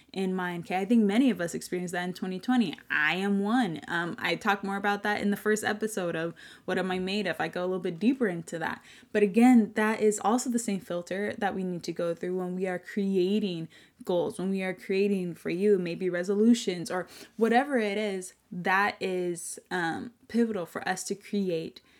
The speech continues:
vision. So I use the five steps of clarity process created by the Game Changers,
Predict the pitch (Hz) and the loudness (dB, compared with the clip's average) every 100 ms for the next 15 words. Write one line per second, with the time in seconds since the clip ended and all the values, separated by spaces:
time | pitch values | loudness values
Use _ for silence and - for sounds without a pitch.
0 | _ _ - 185 170 - 165 165 - _ | _ _ -4 -2 -2 -6 -8 -12 -20 _
1 | - 233 262 311 294 262 - 254 277 - | 0 2 4 2 0 -2 -2 -2 -2 -6
2 | 277 285 - 269 262 254 - 226 220 220 | -4 -4 -2 -4 -2 -4 -2 -4 -2 -4
3 | 220 - 220 220 220 214 196 - 208 220 | -4 0 2 2 0 -4 -4 0 4 4
4 | - 214 208 208 | 2 -2 0 -2